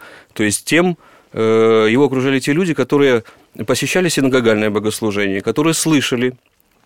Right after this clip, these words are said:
молитву. И Господь, э, даёт молитву «Отче наш» не из ниоткуда. Он основывает её на, э, традиционной для евреев молитве,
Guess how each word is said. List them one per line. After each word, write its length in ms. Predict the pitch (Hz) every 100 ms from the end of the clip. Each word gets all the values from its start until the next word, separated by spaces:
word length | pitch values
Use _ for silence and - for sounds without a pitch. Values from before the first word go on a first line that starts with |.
| _ _ -
молитву. 580 | - 123 127 123 - 123 - - -
И 80 | 120
Господь, 480 | 139 - 185 - - _
э, 160 | 117 120
даёт 260 | 127 151
молитву 500 | 147 143 151 143 143 -
«Отче 260 | 139 -
наш» 260 | 151 151 - _ _ _
не 160 | 131 147
из 80 | 139
ниоткуда. 540 | 147 151 - 90 - - - _ _ _ _
Он 180 | 127 131
основывает 640 | 127 - 160 202 185 151
её 400 | 135 120 120 139
на, 340 | 147 117 139 160 - - - _
э, 180 | - 113
традиционной 800 | 107 120 123 - 135 170 185 151
для 140 | 117 120
евреев 400 | 117 120 156 151
молитве, 520 | 120 120 131 139 135